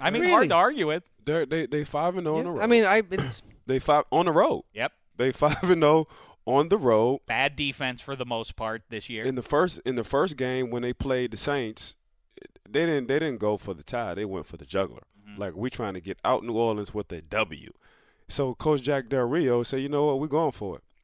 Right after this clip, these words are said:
Speaker 3: And he throws the Crabtree in the back of the end zone. Uh, so now you go to Tampa.
Speaker 1: Maybe, maybe helps define what
Speaker 3: You,
Speaker 1: the season's gonna
Speaker 3: you go
Speaker 1: be
Speaker 3: to
Speaker 1: by
Speaker 3: Tampa,
Speaker 1: doing
Speaker 3: and
Speaker 1: that.
Speaker 3: if you watch the Tampa in the last drive for the O T, he didn't have a running back in the backfield. Like, he left that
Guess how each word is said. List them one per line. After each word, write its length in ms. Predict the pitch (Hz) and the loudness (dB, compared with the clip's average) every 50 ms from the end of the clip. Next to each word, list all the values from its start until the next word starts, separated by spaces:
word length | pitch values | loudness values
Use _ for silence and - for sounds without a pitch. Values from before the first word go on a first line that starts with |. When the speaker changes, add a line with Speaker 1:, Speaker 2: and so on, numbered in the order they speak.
| _ _ - | _ _ -12
Speaker 3:
And 80 | 110 110 | -8 -6
he 100 | 123 123 | -6 -6
throws 320 | 117 - 123 113 110 101 | -4 -2 -2 -2 -2 -4
the 80 | 101 113 | -8 -12
Crabtree 400 | - - 135 123 117 - - 117 | -6 -4 -4 -4 -4 -4 -6 -8
in 80 | 107 104 | -8 -8
the 60 | 95 | -6
back 200 | 107 117 113 104 | -6 -6 -6 -6
of 40 | 104 | -6
the 80 | 110 135 | -6 -4
end 140 | 143 127 | -4 -4
zone. 220 | 101 98 82 76 - _ _ _ _ - _ _ _ _ _ _ - | -6 -8 -12 -12 -16 _ _ _ _ -20 _ _ _ _ _ _ -2
Uh, 300 | 110 120 113 110 110 113 113 | 0 2 2 2 2 0 -2
so 200 | - - 139 127 | -4 -2 0 2
now 140 | 127 151 180 | 2 4 2
you 100 | 185 170 | 2 2
go 160 | 127 131 120 | 2 0 0
to 80 | 113 - | 0 0
Tampa. 460 | - 185 208 220 - - 139 147 156 _ _ _ _ 107 | 0 2 2 2 2 0 -4 -4 -6 _ _ _ _ -6
Speaker 1:
Maybe, 360 | 117 123 120 127 127 123 - 139 | -6 -4 -4 -6 -8 -10 -10 -6
maybe 300 | 127 131 135 127 127 113 | -6 -4 -4 -4 -4 -4
helps 340 | 135 135 127 - - - | -4 -4 -4 -6 -10 -12
define 840 | - 131 120 - - 139 131 135 135 131 131 127 123 123 127 127 - _ - | -10 -10 -10 -8 -6 -6 -4 -2 -2 -2 -2 -4 -4 -8 -12 -14 -18 _ -12
what 200 | 123 123 135 123 | -6 -6 -6 -4
Speaker 3:
You, 40 | 135 | -6
Speaker 1:
the 80 | 123 | -8
season's 420 | - - 143 131 117 131 131 123 - | -8 -6 -6 -6 -6 -8 -12 -10 -6
gonna 100 | 127 143 | -4 -2
Speaker 3:
you 60 | 143 | 2
go 140 | 143 156 147 | 4 4 4
Speaker 1:
be 60 | 139 139 | 4 4
Speaker 3:
to 20 | |
Speaker 1:
by 60 | 147 | 2
Speaker 3:
Tampa, 240 | 185 190 185 165 139 | 2 2 2 2 2
Speaker 1:
doing 180 | 143 143 131 127 | 2 2 2 2
Speaker 3:
and 80 | 123 | 0
Speaker 1:
that. 40 | 127 | -2
Speaker 3:
if 120 | 120 127 | -2 -2
you 60 | 151 135 | -2 0
watch 240 | 143 135 123 - | 2 0 0 0
the 60 | 110 104 | -4 -10
Tampa 600 | - - 160 170 165 147 - 127 123 120 117 - _ _ _ _ _ _ _ - | -6 -2 -2 -2 -2 -2 -2 -2 -2 -2 -2 -4 _ _ _ _ _ _ _ -10
in 80 | 123 120 | -6 -4
the 100 | 113 113 | -2 -2
last 280 | 127 135 135 135 120 | 0 0 0 -2 -2
drive 340 | 107 135 147 151 139 135 - | -2 0 0 0 0 -2 -2
for 140 | - 123 110 | -2 -4 -2
the 60 | 107 | -2
O 200 | 73 104 139 131 | 0 0 0 -2
T, 480 | - - - 175 175 156 143 131 120 _ _ _ _ _ _ _ _ _ _ _ _ _ _ - - - | -2 -2 -2 -2 -2 -2 -4 -6 -10 _ _ _ _ _ _ _ _ _ _ _ _ _ _ -20 -16 -10
he 80 | 123 | -6
didn't 180 | 165 180 170 151 | -4 -4 -4 -2
have 160 | 160 170 180 | 0 -2 0
a 60 | 160 139 | 0 0
running 260 | 143 151 143 135 120 | -2 -2 -2 -2 -2
back 220 | 120 139 139 131 - | -4 -4 -4 -6 -8
in 120 | - 135 123 | -10 -10 -10
the 60 | 110 | -10
backfield. 600 | 90 92 120 143 151 - - - 90 80 71 - _ _ _ _ - | -8 -6 -6 -6 -6 -10 -10 -10 -10 -10 -10 -14 _ _ _ _ -8
Like, 200 | 127 135 123 117 | -6 -6 -6 -6
he 120 | - 175 170 | -6 -6 -4
left 300 | 147 143 139 127 120 107 | -2 0 0 -2 -2 -2
that 220 | 131 135 131 - | -2 -2 -2 -2